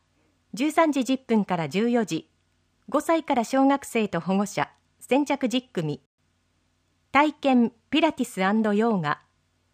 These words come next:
十四時十分から十五時。中学生以上、先着十八人。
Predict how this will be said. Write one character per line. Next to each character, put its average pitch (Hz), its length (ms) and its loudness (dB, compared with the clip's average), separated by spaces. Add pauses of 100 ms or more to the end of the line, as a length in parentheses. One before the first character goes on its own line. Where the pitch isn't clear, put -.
(140)
十 269 200 -2
四 330 140 0
時 262 120 -2
十 262 140 -2
分 214 280 0
か 170 120 -8
ら 156 120 -6
十 220 220 0
五 226 120 0
時。 - 240 -10 (720)
中 294 180 0
学 311 200 0
生 294 320 -2
以 285 120 -2
上、 185 440 0
先 277 240 2
着 285 220 -2
十 262 180 0
八 240 300 -2
人。 147 340 -2